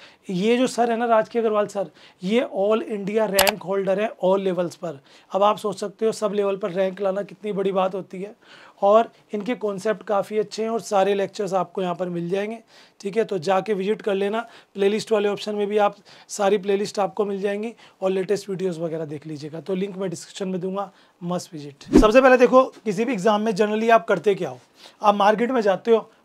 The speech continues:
मार्केट में जाके क्वेश्चन बैंक लेके आ जाते हो। वो बच्चे जो ज़्यादा, मतलब, ट्यूशन व्यूशन के चक्कर में नहीं पड़ते, एग्जाम से दो तीन महीने पहले, एक महीना पहले मार्केट से क्वेश्चन बैंक,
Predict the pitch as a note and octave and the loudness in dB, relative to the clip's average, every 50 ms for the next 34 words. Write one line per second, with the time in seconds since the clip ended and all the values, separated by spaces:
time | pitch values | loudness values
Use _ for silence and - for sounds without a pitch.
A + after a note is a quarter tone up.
0 | - G3 G3+ A3 A#3 A3 C4+ B3 B3+ A#3+ F3+ G#3+ G3+ G3 F3 A3 G#3+ - A3 G3 | -6 0 2 2 2 2 0 -4 -4 -2 0 0 0 0 0 -4 -4 -2 -4 -4
1 | F#3+ - G#3 G3 F#3+ F#3+ F#3+ F3 F#3 F3 E3+ E3+ F#3+ F#3 F3+ F3+ F3+ F3+ - A3+ | -2 -4 -2 0 0 0 0 0 -2 -4 -2 0 0 0 0 0 -2 -4 -4 -4
2 | A3 E3+ - _ _ _ _ _ _ _ _ _ - E3 G3 A3+ G#3+ A3 - - | -4 -4 -6 _ _ _ _ _ _ _ _ _ -2 2 4 4 4 4 2 2
3 | A3+ G#3+ F3 G#3 G3+ G3+ G#3 - - D#3+ F3+ F3+ F3+ G3 F#3+ F#3+ F#3+ - - _ | 0 0 2 2 2 2 0 -2 -4 -2 -2 0 2 2 2 2 0 -2 -8 _
4 | - F3+ F3 F3 F3+ F3 - - G3 F3+ G3 F#3+ F#3 F3 C#3+ F#3 F3+ F3 - F#3+ | -10 -6 -4 -4 -4 -4 -6 -8 -8 -6 -6 -4 -4 -4 -4 -4 -6 -6 -6 -8
5 | - F3 D#3+ - F#3+ F3 F3+ F3 F3 D3+ D#3+ D3+ C#3+ C3 - C4 - _ _ _ | -8 -8 -6 -4 -4 -4 -4 -4 -6 -6 -6 -8 -8 -10 -14 -16 -18 _ _ _
6 | _ - - _ - G3 D3+ D3+ G#3 G3+ G#3 G3+ E3+ A3 G#3 G3+ F#3+ F#3+ G#3+ G#3 | _ -20 -20 _ -8 -8 -4 -2 0 0 0 0 0 0 0 0 0 0 -2 -4
7 | G3 F#3+ F#3+ F#3+ G3 F#3 F#3+ F3+ F3+ F#3+ F#3+ F#3+ F#3 F#3 F3+ F3+ F#3 F#3 F#3 F#3 | -4 -4 -4 -4 -4 -2 -2 -2 -2 -2 -2 -4 -4 -6 -6 -4 -4 -4 -4 -4
8 | F3+ F#3+ F#3+ F3 E3+ E3+ D3+ - F#3 - - G3 F#3+ F3+ E3+ - - F#3 F3+ E3+ | -2 -2 -2 -4 -4 -6 -8 -10 -12 -10 -10 -10 -8 -8 -8 -8 -8 -8 -6 -6
9 | F3 F3 F3+ F3+ - | -6 -6 -6 -8 -12